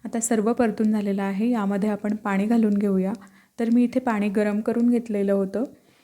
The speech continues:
एक वाटी रव्यासाठी मी इथे दोन वाट्या पाणी घातलेलं आहे. एक वाटी रव्यासाठी दोन वाट्या पाणी हे अगदी बरोबर होतं, जास्तसुद्धा नाही किंवा कमीसुद्धा नाही. सर्व एकदा मिक्स करून घेऊया.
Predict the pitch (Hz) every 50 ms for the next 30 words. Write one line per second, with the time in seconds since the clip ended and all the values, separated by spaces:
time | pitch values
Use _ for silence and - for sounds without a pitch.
0 | _ _ _ _ _ - 220 214 214 - 254 247 247 - 226 220 220 208 208 208
1 | 202 - 214 208 - 240 262 269 269 247 233 220 226 233 226 208 214 208 208 208
2 | 208 202 196 214 233 - 233 202 190 190 190 190 190 190 196 185 180 180 180 180
3 | 180 180 175 180 185 185 - _ _ _ _ _ _ - 196 185 - - 202 202
4 | 196 214 214 208 208 196 202 202 208 226 - 247 214 214 202 202 196 196 196 196
5 | 196 214 208 208 202 196 208 214 220 226 220 208 196 185 180 185 220 214 202 196
6 | 190 185 190 202 220 226 214 202 196 185 196 247 - - _ _ _ _ _ _
7 | _ _ _ _ _ _ _ _ - 190 185 180 190 - - 220 220 - 220 202
8 | 220 233 220 202 208 220 220 - 220 214 214 214 - 202 196 190 196 190 196 180
9 | 180 180 185 180 180 175 180 185 - 220 208 214 208 233 240 233 208 196 214 214
10 | 202 202 196 - - - - 233 240 240 240 240 233 226 208 185 185 185 202